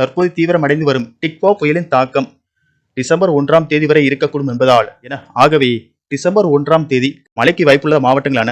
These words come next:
தி-, திருவள்ளூர், சென்னை, செங்கல்பட்டு, காஞ்சிபுரம், விழுப்புரம், கடலூர், அரியலூர், திருவண்ணாமலை, ராணிப்பேட்டை, நாகப்பட்டினம், புதுக்கோட்டை, ராமநாதபுரம் உள்ளிட்ட மாவட்டங்கள் மற்றும் மேலும் சில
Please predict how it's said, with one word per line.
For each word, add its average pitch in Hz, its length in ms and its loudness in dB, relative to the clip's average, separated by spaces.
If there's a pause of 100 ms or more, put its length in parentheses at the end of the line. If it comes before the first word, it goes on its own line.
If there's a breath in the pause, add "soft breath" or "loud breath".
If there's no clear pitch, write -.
(120)
தி-, - 100 -16 (140)
திருவள்ளூர், 180 500 2
சென்னை, 160 400 2
செங்கல்பட்டு, 156 460 -2 (140)
காஞ்சிபுரம், 147 440 0 (140)
விழுப்புரம், 151 360 -4 (560)
கடலூர், 151 360 2 (140)
அரியலூர், 151 440 0
திருவண்ணாமலை, 156 420 2 (120)
ராணிப்பேட்டை, 143 480 2 (460)
நாகப்பட்டினம், 160 580 0
புதுக்கோட்டை, 160 400 0 (100)
ராமநாதபுரம் 147 460 0
உள்ளிட்ட 139 340 -2
மாவட்டங்கள் 135 360 -2
மற்றும் 123 220 -10 (280)
மேலும் 160 240 2
சில 143 120 -2